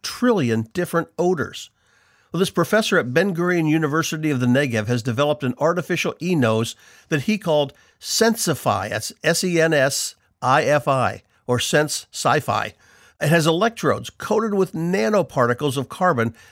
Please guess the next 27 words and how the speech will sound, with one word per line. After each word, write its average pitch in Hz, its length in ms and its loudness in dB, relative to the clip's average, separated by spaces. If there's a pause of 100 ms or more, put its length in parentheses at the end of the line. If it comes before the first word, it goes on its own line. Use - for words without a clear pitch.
that 160 120 0
can 165 140 2
detect 160 420 -2
volatile 175 680 2
organic 143 520 -2
compounds 127 560 -2
given 175 260 0
off 170 160 0
by 170 140 0
bacteria. 160 680 -4 (640)
Different 180 360 2
strains 165 420 2
of 143 80 0
bacteria 139 540 2
produce 156 440 -2
different 147 340 -4
smells. - 500 -4 (340)
And 135 60 -6
by 131 120 4
pairing 185 360 0
the 165 180 -4
e-nose 180 460 2
with 139 160 -4
an 120 180 0
artificial 175 540 0
intelligence 139 560 -2
program, 104 640 -2